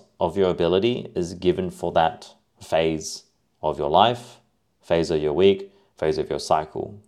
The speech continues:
So one thing that I always tell a lot of people is that you need to really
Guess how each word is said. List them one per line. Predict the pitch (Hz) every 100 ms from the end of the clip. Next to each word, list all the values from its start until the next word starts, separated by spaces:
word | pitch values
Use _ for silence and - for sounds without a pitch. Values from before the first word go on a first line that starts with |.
| _ _ _ _ _ _ _ _ _ _ _ _ _ -
So | 123 123 123 - - - _ _ - -
one | 135 135
thing | 175
that | 156 123
I |
always | 110 101
tell | - 95 87
a |
lot | 85 82
of |
people | 82 80 78
is | 82
that | 80
you | 107
need | 127 117
to | 107
really | 98 98 92 87 87